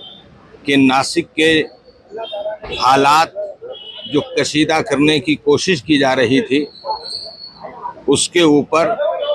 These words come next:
तादीबी कार्रवाई की जाए और जिन बेगुनाह बच्चों को हिरासत में लिया गया है,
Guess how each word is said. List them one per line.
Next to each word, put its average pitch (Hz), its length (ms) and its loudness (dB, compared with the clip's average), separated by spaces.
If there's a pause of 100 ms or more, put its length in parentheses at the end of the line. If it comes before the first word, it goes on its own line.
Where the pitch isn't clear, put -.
(1040)
तादीबी 156 580 2
कार्रवाई 143 540 2
की 160 220 0
जाए 156 380 0 (420)
और 139 160 2 (140)
जिन 160 300 2
बेगुनाह 147 720 4 (600)
बच्चों 139 520 0
को 104 220 -8 (2500)
हिरासत 151 520 2
में 170 120 2
लिया 151 320 4
गया 165 300 4
है, 151 280 2